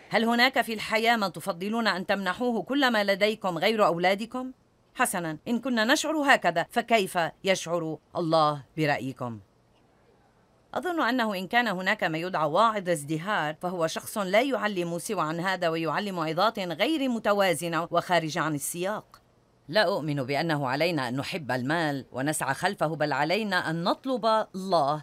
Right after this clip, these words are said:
أولًا وقبل كل شيء في حياتنا، وهو سيعطينا كل ما نستطيع تدبره بشكل جيد. لا أريد أكثر مما أستطيع تدبيره وبشكل جيد،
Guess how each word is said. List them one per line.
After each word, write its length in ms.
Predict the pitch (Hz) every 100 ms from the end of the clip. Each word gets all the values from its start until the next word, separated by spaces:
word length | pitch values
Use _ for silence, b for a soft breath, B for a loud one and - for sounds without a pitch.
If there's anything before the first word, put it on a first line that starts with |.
| -
أولًا 460 | 214 202 196 185 180
وقبل 400 | 160 220 180 180
كل 300 | 262 277 262
شيء 280 | 208 165
في 120 | - 160
حياتنا، 720 | 165 151 143 - 147 135 139
وهو 300 | 175 208 208
سيعطينا 960 | - 196 175 170 - 302 254 190 180 190
كل 220 | 285 302 285
ما 100 | 262
نستطيع 540 | 233 233 214 240 208
تدبره 580 | 202 202 185 170 214 196
بشكل 600 | 180 175 247 240 202 170
جيد. 380 | 196 214 123 107 -
لا 140 | 294
أريد 360 | 320 277 330 254
أكثر 440 | 214 226 240 208
مما 300 | 202 202 185
أستطيع 480 | 147 - 180 220 185
تدبيره 600 | 185 180 156 196 175 170
وبشكل 520 | 165 156 254 262 311
جيد، 420 | 202 170 139 147